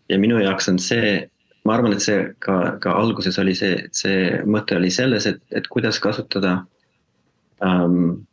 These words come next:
arvutit improvisatsioonis. Et kuidas improviseerida, ähm, niimoodi vabalt.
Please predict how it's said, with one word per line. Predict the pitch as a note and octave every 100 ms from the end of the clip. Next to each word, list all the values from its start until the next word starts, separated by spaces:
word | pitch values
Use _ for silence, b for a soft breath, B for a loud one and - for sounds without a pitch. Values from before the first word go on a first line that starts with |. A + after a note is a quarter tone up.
| _ _ _ _ _ _ -
arvutit | G#2+ A#2+ - - - _ - - _ - -
improvisatsioonis. | A#2 G2+ F#2 F2 - - F2+ F2+ - - - _ _ _ _ _ _ _ b b _ -
Et | -
kuidas | G#2 G2 G#2+
improviseerida, | G2+ F2 E2+ G#2+ A2+ F#2+ - E2 - - F#2 F2 G2
ähm, | F2 E2+ E2+ E2 F2+ - _ -
niimoodi | G2 F2 F2
vabalt. | F#2 G2 E2+ - -